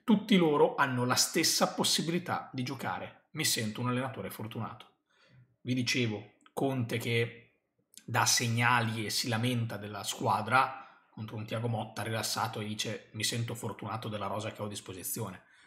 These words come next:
Poi Juventus e Napoli stanno facendo due mercati differenti. Questo è poco ma sicuro, e Conte, se si lamenta, credo anche che abbia abbastanza ragione, al netto di quelle che sono poi le valutazioni sulle singole operazioni, tipo quella di Lukaku, che per me è una follia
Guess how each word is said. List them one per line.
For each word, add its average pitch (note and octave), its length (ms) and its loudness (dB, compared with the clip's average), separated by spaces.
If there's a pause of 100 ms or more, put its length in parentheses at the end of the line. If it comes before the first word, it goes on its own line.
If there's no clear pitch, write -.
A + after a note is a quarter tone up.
(140)
Poi B2+ 340 0 (440)
Juventus A#2 340 -4
e - 60 -4
Napoli A#2+ 260 -2
stanno A#2 160 -4
facendo A#2 280 -4
due A#2 120 0
mercati A2+ 400 -4
differenti. G#2+ 720 -8 (960)
Questo A#2 260 -8
è A2+ 40 -10
poco - 280 -4
ma G#2+ 140 -2
sicuro, A#2+ 400 -2
e F#2+ 40 -8
Conte, A#2 300 -6
se A#2+ 140 -6
si - 120 -4
lamenta, A#2 360 -4
credo A2 240 -6
anche A#2 240 -4
che - 100 -12
abbia G#2+ 220 -6
abbastanza A2+ 720 -6 (200)
ragione, C3 480 2
al A2+ 100 2
netto A#2+ 260 0
di A2+ 80 -6
quelle A#2+ 200 -2
che A#2 100 -8
sono A2+ 200 -8
poi B2 140 -4
le A#2 60 -2
valutazioni A2 460 -4
sulle A2 200 -6
singole A2+ 300 -4
operazioni, A2 400 -4
tipo A2 200 -8
quella G#2+ 160 -6
di G#2+ 80 -6
Lukaku, G#2 380 -2
che - 120 -10
per G#2 160 -10
me G#2+ 100 -4
è - 20 -4
una G#2+ 140 -6
follia A2 560 -2